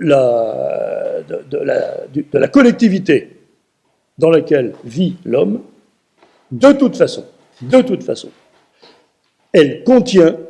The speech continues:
des formes qui sont politiques. Même s'il n'y a pas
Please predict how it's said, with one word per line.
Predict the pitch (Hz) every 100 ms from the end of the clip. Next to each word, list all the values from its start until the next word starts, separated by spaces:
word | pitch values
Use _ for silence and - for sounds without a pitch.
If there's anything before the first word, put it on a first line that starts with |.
| _ _ _ _ _ _ _ _ _ _ _ _ _ -
des | 127 165 127 -
formes | - 208 165 110 113 - _ _ _ _ _ _
qui | 180
sont | - 190 208 - - _ _ _ _ _ _ _ _
politiques. | 240 196 170 - _ _ _ _ _ _ _ -
Même | 151 269 339 330
s'il | - - 294 285 185 185 185 180
n'y | 160
a |
pas | 143 - 127 101 -